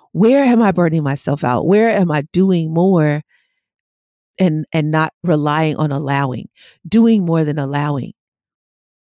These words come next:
It, 'cause the burnout is not your fault. You're, you're probably comparing and competing and trying to keep up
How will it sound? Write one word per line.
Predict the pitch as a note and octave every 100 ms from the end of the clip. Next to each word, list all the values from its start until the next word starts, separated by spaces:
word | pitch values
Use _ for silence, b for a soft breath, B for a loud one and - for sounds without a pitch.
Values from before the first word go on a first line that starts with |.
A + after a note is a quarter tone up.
| _ _ _ _ _
It, | D#3 A#2+
'cause | - E3 - - -
the | D3+ D#3+
burnout | F3 F#3+ G#3+ F3+ -
is | E3 C#3+ -
not | D#3 D3+ D#3+ D#3+
your | D3
fault. | D3 D#3+ G3 - _ _ _ _ _ _ _ _ _ _ _
You're, | E3 E3+ - _ _
you're | E3+ D3+
probably | - F#3 G#3+ G3 F3
comparing | F#3 F3+ F3 D#3+ E3
and | D3+
competing | D#3 D3 E3+ E3+ F3+
and | C3+
trying | - D3 D3+
to | -
keep | - G#3 F#3 -
up | G#3+ -